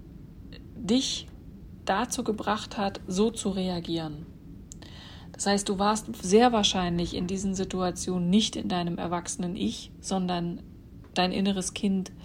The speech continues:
hat sich gezeigt und wollte, keine Ahnung, Aufmerksamkeit, gehört werden, nicht mehr klein gehalten werden, ja, sondern gesehen werden, äh, wertgeschätzt werden, was auch immer dahinter steckt.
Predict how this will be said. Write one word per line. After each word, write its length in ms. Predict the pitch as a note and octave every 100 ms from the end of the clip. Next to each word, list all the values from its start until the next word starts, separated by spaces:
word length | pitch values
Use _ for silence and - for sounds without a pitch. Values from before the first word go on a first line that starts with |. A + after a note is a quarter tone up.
| - - - - -
hat 240 | - F#3+ -
sich 180 | F#3
gezeigt 600 | - E3 - F3 F#3+ A3 -
und 240 | F3+ E3+
wollte, 640 | F#3 F3+ F3+ F#3 F3+ - -
keine 300 | - G3 F#3
Ahnung, 280 | F#3 F3+ -
Aufmerksamkeit, 1000 | F#3+ G3 F3+ - F#3 F3 - F3 E3+ -
gehört 480 | F3 G3 G3 -
werden, 400 | F#3+ F3 F3 F3
nicht 240 | F3+ G3+ -
mehr 100 | G3
klein 300 | - F#3+ G3
gehalten 420 | F#3 F3 F3+ E3+
werden, 280 | F3 E3+ E3+
ja, 180 | F#3+ G3+
sondern 420 | F#3 F3+ F3+ F3+ - - - -
gesehen 580 | - G3 F#3+ G#3 G#3+ G#3
werden, 580 | F#3 F3 E3+ E3+ E3+ E3+ - - - -
äh, 160 | F#3+ F3+
wertgeschätzt 800 | F#3 A3 A3 A3+ - F3+ - -
werden, 320 | F3 E3+ E3+
was 180 | G3 B3+
auch 140 | A#3+
immer 260 | - B3 A#3
dahinter 400 | G#3 G3+ G3 F#3+
steckt. 480 | - - - -